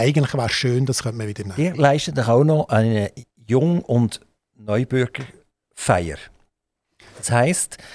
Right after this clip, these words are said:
Speaker 2: sie tut den Jungen und den Neubürgern ihre Rechte und Pflichten erklären,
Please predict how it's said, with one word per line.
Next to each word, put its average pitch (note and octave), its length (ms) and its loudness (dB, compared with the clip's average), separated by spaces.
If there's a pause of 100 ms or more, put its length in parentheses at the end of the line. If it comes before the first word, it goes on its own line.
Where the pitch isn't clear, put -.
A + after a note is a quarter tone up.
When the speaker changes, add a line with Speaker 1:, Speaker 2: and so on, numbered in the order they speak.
(180)
Speaker 2:
sie B2+ 100 -12
tut - 260 -4
den F2 180 2
Jungen D#3+ 480 0
und A#2+ 240 -2
den A2+ 100 0
Neubürgern C3 640 -2
ihre G2+ 380 -6
Rechte G#2 560 0
und G2+ 160 -2
Pflichten C3 600 -4
erklären, C#3+ 840 -2